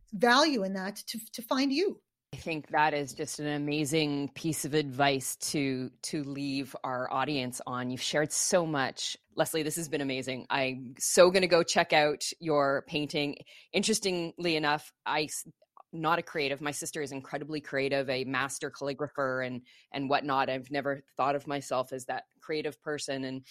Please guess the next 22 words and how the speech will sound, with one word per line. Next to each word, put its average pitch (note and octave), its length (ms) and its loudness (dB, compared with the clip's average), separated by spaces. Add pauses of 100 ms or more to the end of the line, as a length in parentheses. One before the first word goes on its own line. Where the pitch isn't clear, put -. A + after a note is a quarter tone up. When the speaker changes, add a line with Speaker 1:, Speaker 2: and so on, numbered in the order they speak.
(440)
Speaker 2:
somebody E3 300 0
pointed C#3+ 340 -2
out C#3 180 2
during C3+ 220 -4
covid, A2 300 -2
'cause A#2 140 -12
again, B2+ 240 -8
we're B2 120 -2
all B2+ 240 -2
looking C3 220 -8
for C3 120 -14
something B2 280 -10
to B2 60 -10
do, C3+ 220 -6
right? C3 160 -8
So C#3 100 -2
I C#3 40 0
took - 180 -10
up C#3+ 160 0
watercolors. A#2+ 920 -6
Speaker 1:
Oh. E3+ 680 -14 (220)
Speaker 2:
And D3 440 2